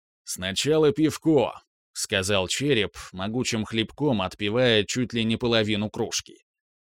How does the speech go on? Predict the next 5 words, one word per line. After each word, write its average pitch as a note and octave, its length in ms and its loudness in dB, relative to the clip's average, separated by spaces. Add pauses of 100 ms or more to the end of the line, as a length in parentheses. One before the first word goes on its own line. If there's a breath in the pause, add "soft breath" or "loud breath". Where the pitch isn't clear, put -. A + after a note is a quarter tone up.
(260)
«Потом B2+ 480 0
все B2 220 2
остальное. A2 680 0 (760)
Спонсор C#3 680 0
вечера — B2 720 0